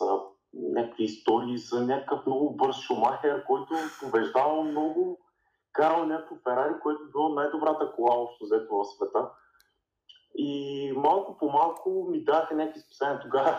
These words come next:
<laughs> Много смешно. Не е като сега, те повечето хора, които, а, повечето деца всъщност, които сега започват да, да, да следят формулата, не знаят, но тогава нямаше много достъп до медии, списания или каквото и да е. Ако намериш някакво списание,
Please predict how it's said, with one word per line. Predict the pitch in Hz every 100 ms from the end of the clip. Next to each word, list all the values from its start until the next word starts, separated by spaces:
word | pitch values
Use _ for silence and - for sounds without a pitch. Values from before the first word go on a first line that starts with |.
| -
<laughs> | 214 151 - _ - 139
Много | 127 135 160 -
смешно. | 139 139 143 165 165 - _ 139 - _ - 120
Не | 127
е | 143
като | - -
сега, | 147 127 123 123
те | - -
повечето | 127 127 - -
хора, | - 127 127 -
които, | 123 123 131 127 120 104
а, | 113 113 113 110
повечето | 139 147 - 123
деца | 113 - 143
всъщност, | - 120 - 120
които | - 123 -
сега | 110 110
започват | 131 147 196 - -
да, | 220 220 - _ _ -
да, | 104 101 - - -
да | -
следят | 104 110 -
формулата, | 120 127 131 131
не | 110 104
знаят, | 127 127
но | -
тогава | 156 127 131
нямаше | 127 135 139 131
много | 131 123
достъп | 120 - - -
до | 113
медии, | 110 117 - 90
списания | - _ - 120 120 123 117
или | 104
каквото | - - -
и |
да | -
е. | 147
Ако | -
намериш | 120 120 - - -
някакво | 151 156 -
списание, | _ - 107 110 -